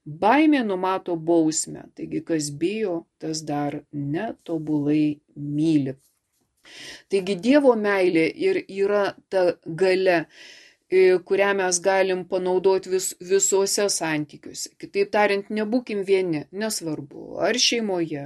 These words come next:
namuose, ar darbe, ar ten kokiuose santykiuose su kolegom, ar, ar šiaip, bet kur. E, nebūkim vieni,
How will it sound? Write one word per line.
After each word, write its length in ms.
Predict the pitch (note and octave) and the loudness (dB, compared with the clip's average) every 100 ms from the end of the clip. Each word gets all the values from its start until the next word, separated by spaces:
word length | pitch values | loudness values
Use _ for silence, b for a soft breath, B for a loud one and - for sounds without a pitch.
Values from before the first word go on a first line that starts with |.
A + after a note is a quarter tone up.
| D3 | -10
namuose, 720 | D3+ G3+ G#3 F#3 - - - E3+ | -6 -4 -2 -4 -4 -10 -12 -10
ar 220 | - A3 | -2 0
darbe, 480 | G#3 G#3 G3 D#3 D3+ | 2 2 0 -2 -6
ar 400 | C#3+ D3 - F3 | -6 -6 -6 -6
ten 240 | - G#3 | -6 -4
kokiuose 460 | G3+ G3 F#3+ - G3 | -4 -2 -4 -2 -4
santykiuose 800 | F#3+ E3+ E3+ E3 D#3 D#3 D#3 D#3+ | -2 0 0 -2 -6 -8 -8 -8
su 160 | E3 G3 | -6 -4
kolegom, 720 | G#3+ G3+ E3+ E3+ D#3+ D3+ D3+ | -2 0 2 0 -2 -6 -6
ar, 160 | D#3 D#3+ | -8 -8
ar 160 | - G#3 | -4 -4
šiaip, 400 | G#3 - F#3 D#3+ | -2 0 0 2
bet 220 | A#3+ C#4+ | 0 0
kur. 160 | - - - B B B B B B B B B _ - | -8 -18 -20 B B B B B B B B B _ -2
E, 220 | G#3+ G#3+ | 2 2
nebūkim 600 | G#3+ B3+ C4+ D#4+ C#4 B3 | 4 6 6 6 6 2
vieni, 400 | B3+ B3 G#3 D3+ | 2 2 0 -4